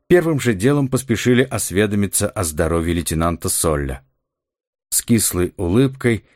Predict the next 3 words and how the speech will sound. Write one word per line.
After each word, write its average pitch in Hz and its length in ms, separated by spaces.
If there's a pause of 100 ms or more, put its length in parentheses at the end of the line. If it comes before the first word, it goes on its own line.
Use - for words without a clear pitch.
(180)
бледный, 104 680
осунувшийся 98 1080
Эгерт 120 520